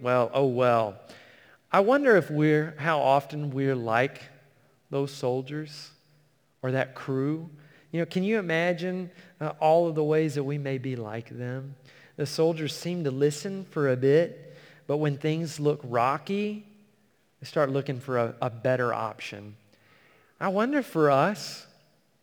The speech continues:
you know, just talking about again, like, the Lord calls us to sit in the hard things. The Lord calls us to step into the hard things.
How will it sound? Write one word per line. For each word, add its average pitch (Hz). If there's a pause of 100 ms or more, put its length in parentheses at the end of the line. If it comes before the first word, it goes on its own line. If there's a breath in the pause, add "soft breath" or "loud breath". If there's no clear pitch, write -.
(580)
you 165
know, 180
just 190
talking 175
about 175
again, 165
like, 131 (1120 soft breath)
the 147
Lord 147
calls 156
us 170
to 139
sit -
in 165
the 165
hard 170
things. 180
The 139
Lord 143
calls 131
us 131
to -
step -
into 123
the 139
hard 151
things. 170